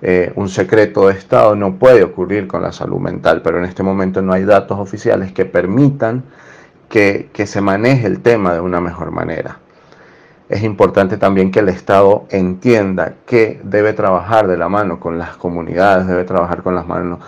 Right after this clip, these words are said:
de la mano con las organizaciones civiles, las organizaciones no gubernamentales, para lograr,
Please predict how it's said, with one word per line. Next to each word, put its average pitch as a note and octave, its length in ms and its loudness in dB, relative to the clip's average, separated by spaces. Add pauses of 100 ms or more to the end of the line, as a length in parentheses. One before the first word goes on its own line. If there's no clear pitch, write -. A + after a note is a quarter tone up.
(120)
de F#2+ 140 4
la F2 160 4
mano F#2+ 480 0
con G#2 240 2
las F#2+ 120 -2
organizaciones F2 800 -6
civiles, F#2 540 -2
las D#2+ 160 -6
organizaciones E2+ 800 -4
no F#2 160 0
gubernamentales, F#2+ 800 0 (400)
para G2 240 6
lograr, G#2 680 2